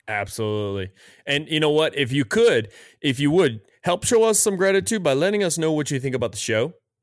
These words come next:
Uh, go, go onto the web-, go onto the website, or actually just go to the Facebook one. It works just as well. And give us your, your opinion, your thoughts. I mean, and if it's, <laughs> if you don't like some of the stuff, let us know too, because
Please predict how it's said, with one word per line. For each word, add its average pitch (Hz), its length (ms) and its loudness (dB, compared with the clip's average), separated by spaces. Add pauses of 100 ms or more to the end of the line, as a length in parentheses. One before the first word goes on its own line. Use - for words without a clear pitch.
Uh, 123 300 0
go, 151 440 2
go 165 200 0
onto 208 160 0
the 165 80 0
web-, 147 280 0 (200)
go 156 120 0
onto 175 180 -4
the 139 80 0
website, 156 540 0
or 120 180 2 (300)
actually 147 280 -2
just 147 140 -2
go 240 80 4
to 226 60 6
the 147 80 0
Facebook 117 480 0
one. 104 140 -2
It 120 100 -4
works 156 220 0
just 160 200 0
as 113 100 -2
well. 120 300 2 (240)
And 151 200 -4
give 247 180 -2
us 254 180 0
your, 165 340 2
your 139 320 0
opinion, 123 500 -2
your 117 140 0
thoughts. 123 560 -4
I 127 40 -4
mean, 135 320 -2
and 151 160 -2
if 202 120 -2
it's, - 320 2 (200)
<laughs> - 480 -16
if 135 240 -4
you 208 120 -4
don't 233 380 -2
like 185 260 0
some 208 180 -2
of 202 60 -2
the 202 80 2
stuff, 220 360 -2
let 214 200 -4
us - 180 -2
know 131 220 0
too, 202 240 -4
because 120 400 -4